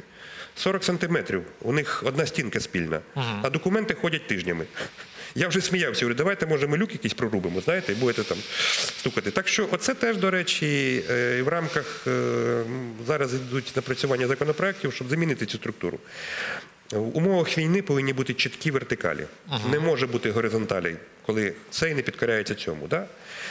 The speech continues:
Speaker 1: І зараз іде цей процес. Він важкий. Наприклад,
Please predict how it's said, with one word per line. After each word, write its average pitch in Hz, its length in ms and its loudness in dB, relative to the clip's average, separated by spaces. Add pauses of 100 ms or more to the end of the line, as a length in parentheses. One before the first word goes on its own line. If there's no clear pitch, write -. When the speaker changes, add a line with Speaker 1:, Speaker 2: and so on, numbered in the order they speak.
(200)
Speaker 1:
І 127 160 0
зараз 196 420 2
іде 156 180 2
цей 143 160 0
процес. 110 460 -2
Він 214 160 2
важкий. 135 560 0 (480)
Наприклад, 165 420 0